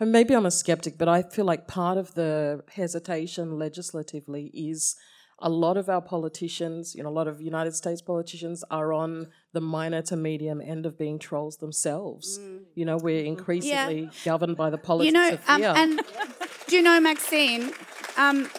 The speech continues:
Speaker 2: so I saw Malcolm Turnbull at Safe Internet Day la-, last year, and he said,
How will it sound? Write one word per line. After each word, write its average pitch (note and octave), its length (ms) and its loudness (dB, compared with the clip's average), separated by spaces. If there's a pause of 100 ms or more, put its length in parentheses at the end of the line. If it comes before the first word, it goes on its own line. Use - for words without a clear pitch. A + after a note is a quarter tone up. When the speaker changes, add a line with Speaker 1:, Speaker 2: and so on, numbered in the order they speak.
(1400)
Speaker 2:
so - 180 0
I D4 80 0
saw F4 240 -2
Malcolm C4+ 400 0
Turnbull A3 380 -4
at F#3+ 120 -4
Safe G#3 200 -6
Internet A3+ 400 -2
Day F#3+ 180 -4
la-, F3+ 240 -4 (160)
last - 240 -4
year, G3+ 160 -4
and F#3+ 80 -6
he G#3 140 -6
said, F3 480 -6